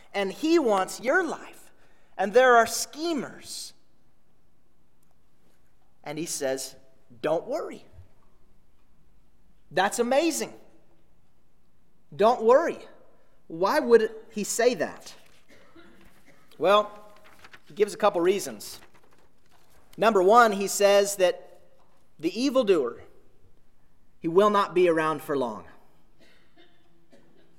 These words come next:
There, and we, we have to keep things in perspective. The, we may look,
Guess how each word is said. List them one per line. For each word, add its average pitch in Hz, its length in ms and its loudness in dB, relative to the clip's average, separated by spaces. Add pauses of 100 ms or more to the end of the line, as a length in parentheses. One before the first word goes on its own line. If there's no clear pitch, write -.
(1080)
There, 240 300 4 (880)
and 185 140 -8
we, 330 160 -4
we 269 160 -4
have 403 160 -4
to 262 80 -10
keep - 260 -14
things 233 220 -8
in 190 140 -8
perspective. 185 600 -4 (120)
The, 208 200 -10 (1700)
we 285 160 -8
may 262 220 2
look, 226 260 -6